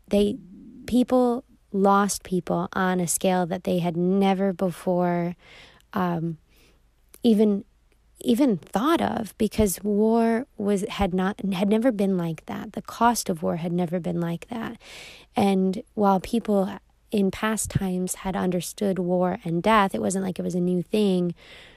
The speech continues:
The global implications of everyone experiencing that at the same time were, were unprecedented at that time. And the, the writing and the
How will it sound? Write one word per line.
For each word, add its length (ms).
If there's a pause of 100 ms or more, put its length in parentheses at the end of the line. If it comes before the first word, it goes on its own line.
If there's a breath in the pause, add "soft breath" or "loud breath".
(300 loud breath)
The 260
global 460
implications 920
of 240
everyone 360
experiencing 680
that 240
at 80
the 100
same 300
time 640 (1200)
were, 540 (960 soft breath)
were 240
unprecedented 840 (100)
at 120
that 160
time. 440 (600 loud breath)
And 240 (120)
the, 320
the 180
writing 760
and 160
the 160